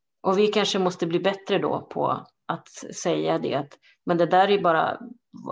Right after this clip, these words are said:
vad, så vad, vad gör du på måndag? Vad gör du nu? Vad ska du, vad blir ditt nästa steg? Vi måste kanske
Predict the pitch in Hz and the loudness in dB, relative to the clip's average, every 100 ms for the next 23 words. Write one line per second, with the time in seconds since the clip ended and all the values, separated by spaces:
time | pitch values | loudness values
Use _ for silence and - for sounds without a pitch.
0 | - 170 185 - - 170 165 180 175 180 | -4 2 2 2 -2 0 4 4 4 2
1 | - 165 190 190 180 175 185 202 208 160 | 2 2 4 4 4 2 2 2 2 2
2 | 156 165 165 165 165 196 170 - - 175 | 2 2 2 2 2 2 0 -6 -6 -6
3 | - 170 170 - - - 190 175 180 180 | -2 -2 -2 -4 -10 -2 0 2 0 0
4 | 170 - 180 - 202 170 165 - - _ | 0 -2 -8 -2 0 0 -4 -16 -20 _
5 | 170 190 196 175 - 165 170 170 | 0 2 4 0 -2 -2 -2 -2